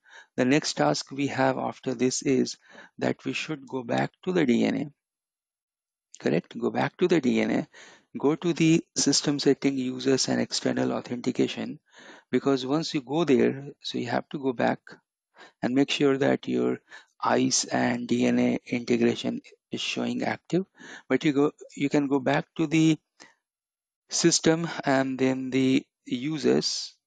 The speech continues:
So here you can sa-, see that you have the users. So you can go to the external authentication and you need to check mark this enable external user. At the moment you will go and check mark this, you will see that in the bottom the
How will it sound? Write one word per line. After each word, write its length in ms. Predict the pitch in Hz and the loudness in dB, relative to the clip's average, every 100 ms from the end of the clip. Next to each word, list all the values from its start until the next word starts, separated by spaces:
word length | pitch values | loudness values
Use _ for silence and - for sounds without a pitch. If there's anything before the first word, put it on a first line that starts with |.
| - | -12
So 160 | - 120 | -8 -2
here 100 | 120 | -2
you 60 | |
can 160 | 127 127 | 0 0
sa-, 220 | 123 117 - - - - | 0 -2 -4 -16 -12 -4
see 200 | - 127 | 2 4
that 240 | 123 120 | 4 0
you 80 | 123 | -4
have 160 | 123 127 | -6 -2
the 80 | 143 | -2
users. 480 | 127 117 127 131 - - - - | -2 -2 -2 -2 -8 -16 -18 -10
So 100 | - | -2
you 80 | 131 | 2
can 160 | 139 139 | 2 2
go 160 | 165 | 0
to 120 | 175 | 0
the 120 | 170 156 | 4 4
external 840 | - - - 139 139 143 143 147 - _ _ - | 4 -4 -2 0 2 2 2 0 -6 _ _ -12
authentication 920 | 123 127 127 131 - 135 - 123 - - - - - | -8 -6 -2 -2 2 2 2 -4 -4 -12 -18 -20 -4
and 180 | 127 135 | -4 -2
you 100 | 143 | -4
need 200 | 156 - - | -4 -6 -8
to 80 | |
check 420 | 151 - 170 - 143 | -6 0 0 0 -2
mark 300 | 135 131 127 | -2 0 0
this 180 | 135 | -2
enable 480 | - 135 135 131 135 | 0 0 2 4 4
external 480 | 127 - 123 117 113 | 4 0 -4 -2 -4
user. 340 | 110 104 117 - _ _ _ - - - | -4 -10 -14 -16 _ _ _ -20 -20 -10
At 120 | - 123 | -4 -2
the 100 | 139 | -2
moment 400 | 160 185 190 170 | -2 -2 0 2
you 80 | |
will 140 | 156 139 | 2 2
go 120 | 147 | 2
and 180 | 139 127 | 2 0
check 320 | - 143 - | 2 0 2
mark 220 | 139 127 | -2 -2
this, 280 | 120 127 - | 2 2 2
you 100 | 123 | 0
will 100 | 120 | -2
see 200 | - 139 | -2 0
that 240 | 127 120 - | 2 0 0
in 180 | 131 | -2
the 80 | 127 | -2
bottom 420 | 120 120 - 127 | -2 -6 -6 -4
the 220 | 120 120 | 0 0